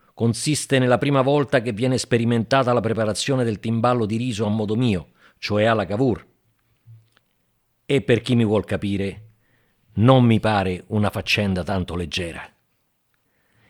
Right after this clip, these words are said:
In secondi, ma mica tanto, si sta per concludere una vicenda politica attesa da tutti i patrioti qua in Piemonte, va bene, ma soprattutto nel Lombardo-Veneto. E di rimando perciò in tutte le città del resto d'Italia.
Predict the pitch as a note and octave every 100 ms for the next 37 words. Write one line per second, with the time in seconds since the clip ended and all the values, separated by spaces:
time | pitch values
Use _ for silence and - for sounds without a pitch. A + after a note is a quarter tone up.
0 | _ G2 G2+ - B2+ F3 F#3 F3 F#3 -
1 | F2 F2+ G2 G2+ F2+ D#2+ C3+ - _ _
2 | - - _ _ - C#3 G3+ D3 E3+ -
3 | E3+ E3 A3 F#3+ F3+ F3 E3 C#3 G3+ F#3
4 | C#3+ E3+ F#3+ F3 D#3 D#3+ - _ G3 G#3
5 | F3 F3 D#3+ D#3 G3 - F#3 F3 D#3 E3+
6 | F3+ D#3+ C#3 E3 D#3 D3 D3+ C3+ G#2 G#2+
7 | G#2 A2+ B2+ A#2+ A#2 - F3 D3+ D#3 -
8 | G#3+ - _ G3 F#3 C#3 B2+ B2+ D3+ B2+
9 | B2+ F#2 C#2+ - - _ _ _ _ _
10 | _ _ _ _ - A2 A#2 A2+ B2 A#2+
11 | A2 G2 G2 - C#3+ - _ _ _ _
12 | _ _ _ _ - B2 A#2 D3 C#3 -
13 | A#2+ - G#2+ - A2+ G2 F#2+ F#2+ - E2+
14 | E2 D2+ - -